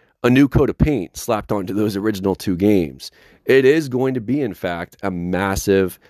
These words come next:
complete overhaul from what those original games were. Because, you know, we've gotten in the past, especially in the recent past,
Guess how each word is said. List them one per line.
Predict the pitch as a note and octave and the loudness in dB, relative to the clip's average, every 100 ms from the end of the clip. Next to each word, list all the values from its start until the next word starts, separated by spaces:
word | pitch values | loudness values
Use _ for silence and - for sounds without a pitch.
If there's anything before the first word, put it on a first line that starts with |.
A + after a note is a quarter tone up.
| _ | _
complete | - F#2 G#2+ G#2+ | -6 -2 2 2
overhaul | - G2 G2+ F2 F2+ D2+ D2+ C#2+ _ | 4 2 4 0 -2 -4 -4 -6 _
from | - G2+ | -4 -2
what | F#2+ F2+ | 0 -2
those | F2+ E2+ | -2 -2
original | E2 F2 G2 E2+ | -2 -4 -4 -6
games | E2+ D#2+ D#2+ | -4 -4 -2
were. | G#2 D#3 A#2 | 2 2 2
Because, | C#3 C3 B2+ - - - _ | 2 2 2 -4 -20 -20 _
you | C#4 | 0
know, | C4 | 2
we've | A#3 G#3+ | 2 2
gotten | F#3+ D#3 | 2 2
in | D3 | -4
the | B2+ | -8
past, | - C3 C3+ C3 | -6 -6 -6 -8
especially | A#2 - C3+ - B2 | -12 -8 -8 -6 -4
in | A2+ | -4
the | |
recent | G#2+ C3 - E2+ - _ _ _ _ _ | -4 -4 -4 -8 -10 _ _ _ _ _
past, | - A2+ F#2+ E2+ - - | -2 0 -2 -4 -14 -16